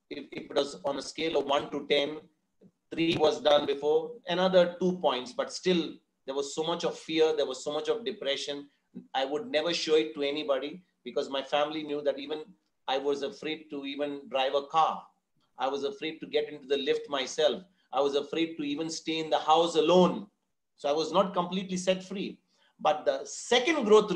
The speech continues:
retreat, which took place in the month of June, I remember the second growth retreat, which was on the, uh, you know, the spirit.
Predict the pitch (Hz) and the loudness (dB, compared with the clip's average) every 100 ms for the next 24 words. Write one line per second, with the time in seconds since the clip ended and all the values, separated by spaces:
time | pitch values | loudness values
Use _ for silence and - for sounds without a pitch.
0 | 180 180 151 107 143 143 - 185 185 175 | 0 -2 -6 -6 -8 -6 -2 -2 -2 -6
1 | 170 165 147 151 156 151 117 110 185 170 | -4 -4 -2 -2 -2 -2 -4 0 4 4
2 | 113 92 - - 135 156 165 160 135 - | 2 -8 -16 -6 -6 -4 -4 -6 -6 -6
3 | 175 196 165 151 151 135 117 135 127 _ | -4 -4 -2 0 -2 -6 -10 -12 -12 _
4 | _ 147 147 160 156 160 151 147 139 131 | _ -10 -2 0 2 2 0 2 4 4
5 | 123 - _ _ _ 123 120 117 120 143 | -2 -6 _ _ _ 2 4 4 2 -2
6 | 147 131 - - 180 - - | -4 -4 -2 0 0 0 -10